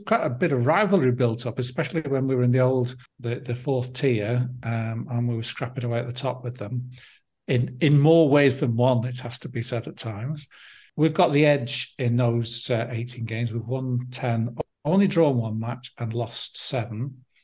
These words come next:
And that one draw, of course, came this season away at Brunton Park, where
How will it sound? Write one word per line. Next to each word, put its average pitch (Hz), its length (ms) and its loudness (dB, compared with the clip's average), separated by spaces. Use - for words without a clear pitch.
And 143 120 2
that 180 160 0
one 165 280 2
draw, 135 640 0
of 120 140 -8
course, 151 280 -2
came 151 520 -2
this 151 160 -2
season 196 300 2
away 113 140 0
at - 120 -6
Brunton 127 340 -2
Park, 160 340 -4
where 127 440 0